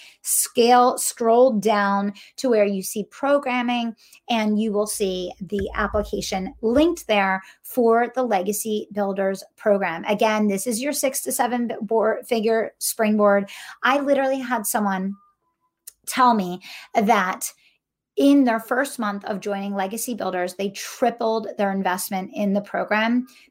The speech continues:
because of one strategy that I told them about. And the really cool thing about Legacy Builders is it's not about implementing new strategies,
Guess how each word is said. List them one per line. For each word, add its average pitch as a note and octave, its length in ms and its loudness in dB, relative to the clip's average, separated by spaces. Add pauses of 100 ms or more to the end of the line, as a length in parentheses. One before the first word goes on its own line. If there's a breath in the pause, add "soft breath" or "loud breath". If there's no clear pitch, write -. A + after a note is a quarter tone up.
because A#3+ 280 2
of G3 200 4 (180)
one G3+ 380 0
strategy F#3+ 500 -2
that F#3 140 -4
I F#3 80 -4
told - 200 -14
them F#3+ 120 -4
about. G3 340 -4
And G#3+ 100 0
the G#3+ 80 -2
really B3+ 400 -2
cool A#3 280 -4
thing G3 440 -6 (360 loud breath)
about G#3 260 2
Legacy G#3 400 -2
Builders F#3 500 -2
is F#3 360 0
it's - 240 -6
not G#3 280 2
about G#3+ 280 0
implementing F#3+ 560 -4 (100)
new G3+ 580 2 (280)
strategies, F#3+ 800 -2